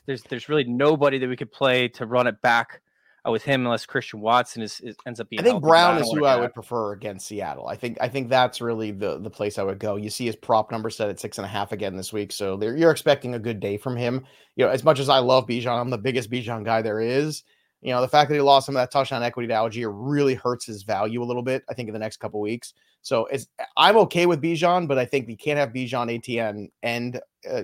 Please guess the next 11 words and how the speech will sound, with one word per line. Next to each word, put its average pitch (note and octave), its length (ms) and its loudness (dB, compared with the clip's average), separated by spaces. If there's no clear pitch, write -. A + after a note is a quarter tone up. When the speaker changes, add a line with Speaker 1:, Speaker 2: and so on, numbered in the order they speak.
Speaker 2:
you A2+ 120 -6
know, G#2+ 340 -4
uh, G2+ 180 -2
Saint G#2+ 200 -6
Brown. A2+ 280 -2
So - 120 -8
I G#2 40 -6
think G#2+ 120 -8
you'd G#2 100 -4
have G#2 120 -2
to F#2 200 -6